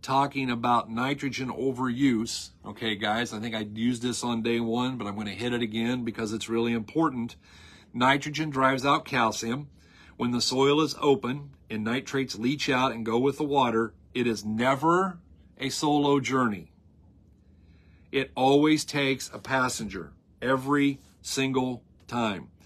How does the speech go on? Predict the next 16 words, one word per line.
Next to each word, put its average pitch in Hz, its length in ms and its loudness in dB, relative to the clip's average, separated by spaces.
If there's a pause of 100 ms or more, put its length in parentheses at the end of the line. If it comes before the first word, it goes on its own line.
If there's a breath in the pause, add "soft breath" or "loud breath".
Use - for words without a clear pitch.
(320 loud breath)
If 127 120 -6
there's 143 240 4
a 127 80 2
cache 151 520 0
of 117 100 -8
sodium, 160 500 0
nitrogen 135 500 -4
may 127 180 -4
take 131 300 -4
out 123 200 -4
sodium. 117 480 0 (400 loud breath)
Otherwise, 117 540 2
it 147 160 -4
takes 117 280 -4
out 127 200 0
calcium. 135 600 2